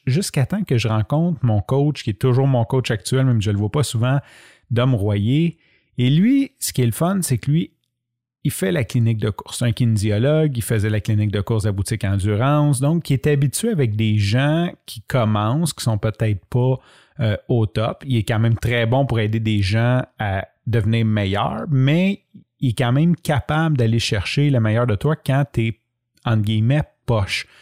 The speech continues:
Tu sais, il y a une bonne pédagogie, il sait comment t'encourager. Euh, il me donnait des petits trucs pour aller chercher un peu plus loin. Tu sais, comme lui, il m'a regardé puis il m'a dit, «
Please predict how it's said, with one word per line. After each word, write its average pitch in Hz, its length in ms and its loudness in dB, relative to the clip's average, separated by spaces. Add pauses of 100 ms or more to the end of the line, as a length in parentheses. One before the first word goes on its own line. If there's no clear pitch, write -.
(200)
Tu - 60 -12
sais, 120 60 0
il 113 40 2
y - 20 2
a 104 40 2
une 104 100 0
bonne 110 180 0
pédagogie, 104 760 0
il 117 40 2
sait 107 160 -4
comment 101 280 -2
t'encourager. 104 840 0 (420)
Euh, 104 360 -2 (100)
il 107 120 0
me 104 60 0
donnait 104 220 2
des 110 160 0
petits - 260 -6
trucs 135 300 -2
pour 110 140 0
aller 107 220 0
chercher 131 920 0
un 107 200 2
peu 113 160 -2
plus 113 200 0
loin. 117 420 2
Tu - 100 -4
sais, 127 60 -4
comme 101 260 0
lui, 117 220 2
il 110 60 2
m'a 107 120 2
regardé 101 440 -2
puis 113 140 -2
il - 20 2
m'a 101 120 2
dit, « 101 440 0